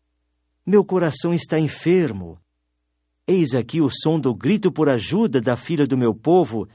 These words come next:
desde uma terra longínqua. Não está Jeová em Sião? Ou não está nela seu rei? Por que é que me ofenderam com as suas imagens entalhadas?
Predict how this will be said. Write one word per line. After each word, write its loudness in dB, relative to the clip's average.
desde 0
uma 2
terra -2
longínqua. -2
Não 4
está 0
Jeová 2
em 0
Sião? 0
Ou 4
não 2
está 0
nela 2
seu 0
rei? 0
Por 2
que 2
é 4
que -2
me 2
ofenderam 0
com -4
as -4
suas -2
imagens 0
entalhadas? -2